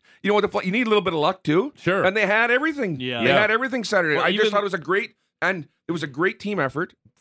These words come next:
Speaker 1: Everybody contributed. And I'd like to see them cycle the puck, too. They had some cycles down there. They maintained pressure. And to me, that's work
Speaker 3: They
Speaker 1: ethic.
Speaker 3: worked.
Speaker 1: Yes.
Speaker 2: Uh, that is the voice of Calgary sporting legend, uh, the Cronalist.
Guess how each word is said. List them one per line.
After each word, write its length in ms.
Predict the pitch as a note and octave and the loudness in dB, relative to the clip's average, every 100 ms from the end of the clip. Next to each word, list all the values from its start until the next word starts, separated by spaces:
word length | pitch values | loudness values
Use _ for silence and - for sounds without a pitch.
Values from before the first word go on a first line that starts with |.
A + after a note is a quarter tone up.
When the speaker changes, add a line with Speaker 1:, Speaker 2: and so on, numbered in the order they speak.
| - | 0
Speaker 1:
Everybody 640 | E3+ G3 F3+ D#3+ C#3+ C#3 - | 0 2 2 2 0 -4 -6
contributed. 640 | D3 C3 D3+ D3+ G2+ A2+ - _ _ _ _ | -8 -4 -4 -2 -4 -6 -12 _ _ _ _
And 100 | D3+ | -2
I'd 60 | E3+ | 0
like 160 | G#3 G#3+ | 0 0
to 80 | |
see 140 | G#3 A3 | -2 0
them 120 | G3+ | 0
cycle 300 | F#3 F#3 F#3+ | 2 2 2
the 60 | D3+ | 0
puck, 300 | - G3 - | 0 0 0
too. 260 | D#3+ F3+ - - | -4 -4 -8 -4
They 100 | F3 | -2
had 160 | G3+ G3+ | 0 -2
some 100 | G3 | -2
cycles 340 | C#3 D3+ F#3 | -2 0 0
down 180 | E3 F#3 | 0 0
there. 100 | G3+ | 0
They 100 | E3 | 0
maintained 500 | C#3+ E3 F#3+ E3+ F3 | 0 -2 -2 -2 -2
pressure. 460 | C#3 D3 D3+ G3 - _ - - | 0 0 0 -4 -4 _ -14 -2
And 180 | D3 C#3+ | -2 0
to 80 | E3 | 0
me, 140 | F3+ | 2
that's 220 | F3 - | 0 0
work 180 | E3 G3 | -2 0
Speaker 3:
They 80 | E3 | -2
Speaker 1:
ethic. 140 | D#3+ G3+ | -2 -2
Speaker 3:
worked. 340 | A3 - - | -4 -10 -10
Speaker 1:
Yes. 400 | - E3+ E3 - - _ _ _ _ _ - | -2 0 -2 -6 -14 _ _ _ _ _ -6
Speaker 2:
Uh, 240 | A#2+ A#2+ | -2 -2
that 180 | A#2+ D3 | 0 0
is 140 | D#3+ A2+ | -2 -2
the 120 | B2+ | -2
voice 360 | G#2 A#2 A#2+ - | -2 -2 -2 -6
of 120 | F2+ | -10
Calgary 420 | A#2 A#2 A2 G2+ | -6 -6 -4 -6
sporting 420 | - - G#2+ G2 | -6 -8 -8 -6
legend, 440 | F2+ F#2+ G2+ F#2 D#2+ | -6 -6 -6 -8 -8
uh, 120 | F#2+ | -8
the 100 | F2 | -8
Cronalist. 600 | - A#2+ A2+ F#2+ D#2+ - | -6 -4 -4 -6 -10 -16